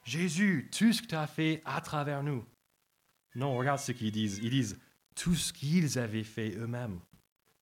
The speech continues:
Les disciples semblent avoir la grosse tête. C'est un vrai danger qui peut arriver quand Dieu nous permet d'être utiles. Et Jésus, il voit le problème. Il essaie de les aider à se calmer. Regardez la fin du verset dix. Il est pris avec lui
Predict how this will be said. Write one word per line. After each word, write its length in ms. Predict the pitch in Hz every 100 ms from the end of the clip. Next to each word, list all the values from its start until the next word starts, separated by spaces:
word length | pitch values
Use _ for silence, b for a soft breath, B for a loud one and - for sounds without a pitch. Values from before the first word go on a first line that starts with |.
| _ _ -
Les 140 | 120
disciples 400 | 123 127 180 143
semblent 260 | - 131 127
avoir 560 | 127 117 120 120 - -
la 120 | 120
grosse 320 | 107 113 135
tête. 360 | - 147 - - _ _ _ _ _ _ b b
C'est 140 | - 131
un 80 |
vrai 240 | 127 110 147
danger 420 | 156 156 139 156
qui 140 | 135 113
peut 160 | 123
arriver 540 | 120 123 139 139 139 123 B _
quand 180 | - 127
Dieu 320 | 110 127 139
nous 160 | 131 127
permet 540 | 123 113 113 117 117
d'être 460 | 101 117 117 - -
utiles. 600 | 123 113 - 131 123 92 - _ b b b b 123
Et 80 |
Jésus, 320 | 113 131 143 185
il 100 | 123
voit 180 | 131
le 60 | 135
problème. 500 | 131 143 156 139 104 104
Il 160 | 110
essaie 340 | 120 - 143 135
de 240 | 117 110
les 200 | 117 120
aider 220 | 131 135 135
à 60 |
se 120 | 127
calmer. 360 | 127 131 135 139
Regardez 320 | 110 110 123
la 120 | 127
fin 200 | 117 147
du 100 | 143
verset 300 | 117 117 -
dix. 440 | 123 151 135 - - b b b b b -
Il 180 | 131
est 100 | 139
pris 280 | 135 - 147
avec 280 | 127 127 123
lui 340 | 139 160 208